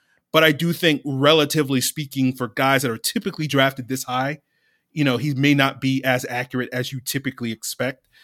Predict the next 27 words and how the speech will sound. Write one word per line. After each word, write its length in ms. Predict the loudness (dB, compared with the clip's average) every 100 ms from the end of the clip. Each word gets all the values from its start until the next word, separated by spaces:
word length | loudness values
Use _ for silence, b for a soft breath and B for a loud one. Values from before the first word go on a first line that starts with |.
| b b
Um, 380 | 2 2 2 0
so 340 | 2 4 2 2
I 100 | 2
think 180 | 2 4
those 180 | 2
are 40 | 2
the 80 | -2
two 180 | -2
main 280 | 0 0 2
knocks 260 | 2 0 -2
on 80 | -2
Trey 180 | 0
Lance, 260 | 0 0 0
but 180 | -2 0
I, 120 | 0
I 100 | 2
do 160 | 2 0
think 300 | 0 0 -2 b b
there's 160 | 0 2
a 60 | 2
lot 220 | 4 4
of 160 | 2 -2
upside 440 | -4 0 2 2
with 180 | 0 -2
him. 380 | 0 0 0 -4 B B
It's 160 | 0 2
just 400 | 4 4 2 -2